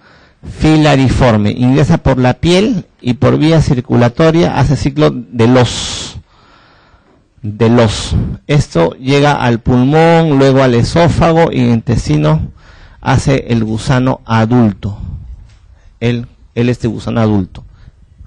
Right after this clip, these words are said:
Luego ese gusano adulto elimina huevos, elimina huevos y en el suelo los huevos maduran a larva rhabditoide, larva rhabditoide.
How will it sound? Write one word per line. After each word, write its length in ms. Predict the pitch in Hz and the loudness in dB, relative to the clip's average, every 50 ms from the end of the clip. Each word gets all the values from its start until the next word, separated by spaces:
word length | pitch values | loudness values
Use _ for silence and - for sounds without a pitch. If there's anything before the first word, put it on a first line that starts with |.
| - - - | -20 -8 -4
Luego 440 | 131 131 156 156 160 160 165 - - | 0 2 2 2 4 2 2 2 0
ese 240 | 143 135 - 151 | -2 -4 -4 -4
gusano 300 | 147 139 131 120 143 143 | -4 -4 -4 -4 -2 -2
adulto 320 | 147 151 156 156 143 156 139 | 0 0 0 0 0 0 0
elimina 400 | 127 123 127 139 139 139 135 135 | 0 0 0 0 0 0 0 0
huevos, 680 | 131 143 156 156 147 147 175 190 - - - - - _ _ _ - - - _ _ - - | 2 2 2 2 2 2 0 -2 -4 -8 -16 -20 -20 _ _ _ -20 -20 -20 _ _ -20 -8
elimina 540 | - 117 117 113 120 135 143 139 143 135 | -4 -2 0 0 2 2 2 2 2 0
huevos 640 | 135 135 143 139 135 147 170 - - - - - - - - - - - - - _ _ _ _ _ _ | 2 2 2 2 2 2 0 -2 -4 -8 -14 -14 -18 -20 -20 -20 -20 -20 -20 -20 _ _ _ _ _ _
y 380 | - - 160 165 170 165 - - _ _ | -2 0 2 2 2 0 -2 -6 _ _
en 200 | - 127 131 131 | -2 0 2 2
el 180 | 135 135 131 - | 2 2 2 0
suelo 580 | - - 180 180 175 170 165 180 196 - - - _ _ _ _ _ | 0 2 2 4 4 4 4 2 0 -2 -4 -10 _ _ _ _ _
los 280 | - 127 123 123 - - | -2 0 0 0 2 2
huevos 340 | 156 151 147 156 156 143 143 | 2 2 4 4 2 0 0
maduran 560 | 135 131 127 127 139 151 147 151 151 151 - | 0 0 2 2 4 4 4 2 2 0 -2
a 100 | - 117 | -2 0
larva 360 | 120 135 139 143 143 143 139 | 2 2 2 2 2 0 0
rhabditoide, 1500 | - 151 151 143 135 139 143 170 180 180 - _ _ _ _ _ _ _ _ _ - 135 127 120 110 104 101 92 87 101 - - _ _ _ _ | 2 2 0 0 0 -2 -2 -2 -2 -2 -4 _ _ _ _ _ _ _ _ _ 0 2 4 4 4 2 0 -2 -4 -8 -12 -18 _ _ _ _
larva 380 | - 117 127 135 135 131 135 131 | -4 0 0 2 2 2 2 2
rhabditoide. 800 | 127 127 113 104 110 110 104 - 120 107 101 98 73 80 101 | 2 0 0 0 0 -2 0 0 2 2 2 2 0 -4 -8